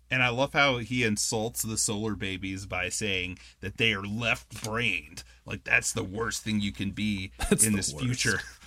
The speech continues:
Speaker 1: Also, do you think by this guy's Nazi uniform, we were supposed to just assume immediately he was the bad guy without any dialogue coming out of his mouth? Because I did, and it, it turns out that is what he was,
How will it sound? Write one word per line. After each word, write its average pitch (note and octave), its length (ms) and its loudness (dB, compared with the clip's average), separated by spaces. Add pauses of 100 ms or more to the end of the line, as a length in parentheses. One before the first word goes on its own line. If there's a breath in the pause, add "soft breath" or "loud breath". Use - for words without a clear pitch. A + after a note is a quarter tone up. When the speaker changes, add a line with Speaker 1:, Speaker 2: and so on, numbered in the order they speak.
Speaker 1:
Also, D3+ 480 6 (240 loud breath)
do C#3 100 -2
you F3 100 0
think G3 460 -2
by C3+ 340 8
this B2+ 260 0
guy's B2 440 4 (240)
Nazi A2 560 0
uniform, C#3 720 -2
we A#2 120 -2
were A2+ 120 -2
supposed - 480 -2
to G2+ 300 0 (300 soft breath)
just A2+ 240 -4
assume B2 480 0
immediately A#2 540 -2
he A#2 160 -2
was B2+ 160 0
the G#2+ 80 -8
bad G#2 340 2
guy B2+ 320 4
without G#2 460 0
any G#2+ 240 2
dialogue B2 540 0
coming C3+ 260 -2
out C3+ 160 2
of C3+ 60 -2
his C3+ 120 -6
mouth? C#3+ 240 -2 (100)
Because - 420 -4 (300 soft breath)
I B2 100 -4
did, B2 360 2
and E2 160 -6
it, - 120 -8 (100)
it G2+ 160 -6
turns B2 320 0
out B2+ 200 6
that C3 220 6
is A#2+ 360 0
what A2 240 0
he C#3+ 140 0
was, D#3 460 -2